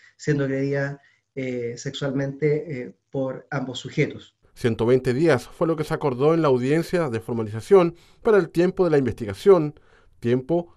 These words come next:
Speaker 2: que ambos sujetos deberán permanecer en el centro penitenciario en un área específica para personas con covid diecinueve.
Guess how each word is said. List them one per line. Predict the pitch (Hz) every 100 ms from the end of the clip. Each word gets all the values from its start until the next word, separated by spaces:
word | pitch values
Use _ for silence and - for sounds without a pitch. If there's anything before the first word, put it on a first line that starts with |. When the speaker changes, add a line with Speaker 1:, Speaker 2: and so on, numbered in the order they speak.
| -
Speaker 2:
que | 151
ambos | 180 185
sujetos | 156 170 196 185
deberán | 185 170 175
permanecer | 196 180 131 - 180
en | 170
el | 135
centro | - 160 180 196
penitenciario | 175 147 117 104 - 165 165 180 _ _ -
en | 180
un | 214
área | 202
específica | 202 143 226 196 170 160 143 - _
para | 240 208
personas | 131 - 151 151 - - -
con | 208 196
covid | 139 139
diecinueve. | 127 101 107 127 123 117 117